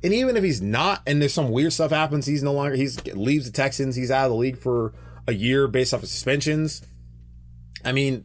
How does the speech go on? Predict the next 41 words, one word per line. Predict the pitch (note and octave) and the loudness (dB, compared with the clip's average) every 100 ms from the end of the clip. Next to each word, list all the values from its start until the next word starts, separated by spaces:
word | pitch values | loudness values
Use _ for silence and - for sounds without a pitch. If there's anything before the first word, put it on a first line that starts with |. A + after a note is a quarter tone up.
| - | -8
the | G#2 | -4
Carolina | E3+ E3 E3 | 2 2 2
Panthers | D3 D#3 D3 C#3+ B2+ | 0 0 0 0 0
could | - B2 | -4 -6
still | D#3+ E3 | 0 0
do | C3 A#2+ D#3+ | -2 -2 0
better | C#3+ C#3+ C#3 D3 | 0 0 0 0
off | C#3+ - | 0 -4
with | B2 | -8
Deshaun | - C#3+ C3 | -4 -2 0
Watson | C3 C3 C3 | 0 -2 -2
as | B2 | -4
their | A#2 | -4
quarterback | - C#3+ A#2+ A#2 - | -4 -2 0 -2 -2
if | |
they | B2+ A#2+ | -2 0
really | G#2+ C3+ | 0 0
want | B2+ | 0
to | G2 | 0
win | A2 F#2+ | -2 -2
football | - G#3 - E2+ | -4 -2 -2 -4
games, | D2+ E2 A#2 B2+ - - - - | -4 -4 -4 -4 -10 -20 -16 -6
which | - - | -4 -4
you | G#2+ | -2
gotta | A2+ C#3 | 0 2
remember, | D3 C3+ | 2 2
the | B2 | 2
N | |
F | C3 C#3+ | 0 0
L | C3+ | 2
is | C3 | 2
a | C3 | 0
business, | F#2 A#2 C3+ F2 G2+ B2 - - - - | 0 0 -2 -2 -6 -6 -8 -12 -20 -10
and | F#2 G#2 G#2 | -4 -2 0
it, | G#2+ - | -2 -4
the | - | -8
business | E2+ B2+ B2 B2 | -2 0 0 -2
is | G2+ | -4
winning | F2+ B2+ C3 | -2 0 0
football | A#2+ D3+ G#2 E2 | -2 -2 -2 -4
games. | C#2 C2+ C#2 | -6 -12 -16